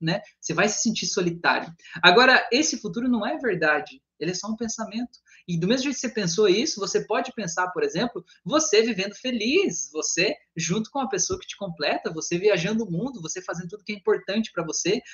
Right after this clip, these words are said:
tudo que é bom, tudo que é gostoso, tudo que é, te traz felicidade, alegria, né? E esse outro pensamento você pode conscientemente e consistentemente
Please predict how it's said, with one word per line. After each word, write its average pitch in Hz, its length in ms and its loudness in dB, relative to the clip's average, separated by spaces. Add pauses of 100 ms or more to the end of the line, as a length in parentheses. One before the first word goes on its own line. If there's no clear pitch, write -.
(100)
tudo 233 160 2
que 233 100 -2
é 202 40 2
bom, 208 260 6
tudo 202 200 -4
que 214 60 -2
é 196 60 0
gostoso, 190 680 2 (220)
tudo 202 220 -4
que 240 140 2
é, 185 540 6 (140)
te 170 120 -2
traz 190 240 2
felicidade, 185 640 2
alegria, 175 600 0 (200)
né? 175 200 0 (300)
E 185 120 6
esse 359 300 8
outro 277 260 6
pensamento 202 520 0
você 214 260 -2
pode 208 340 0
conscientemente 202 1300 -2
e 175 120 -2
consistentemente 175 1160 -4